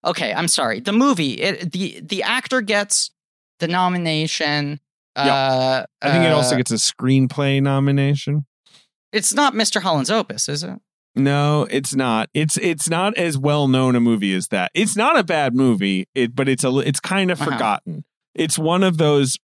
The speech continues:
Speaker 2: nominations for this actor, and he must have, like,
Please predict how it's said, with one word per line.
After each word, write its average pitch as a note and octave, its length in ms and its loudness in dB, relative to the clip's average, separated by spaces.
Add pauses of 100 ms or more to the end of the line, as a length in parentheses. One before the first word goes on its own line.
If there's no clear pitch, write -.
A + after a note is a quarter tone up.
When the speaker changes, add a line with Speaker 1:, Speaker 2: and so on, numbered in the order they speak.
(500)
Speaker 2:
nominations C3+ 720 0
for B2+ 140 -2
this A2+ 240 0
actor, G#2 520 -2 (280)
and A2 120 -6
he B2 120 -2
must A2 240 -4
have, F#2+ 200 -2
like, E2+ 180 -6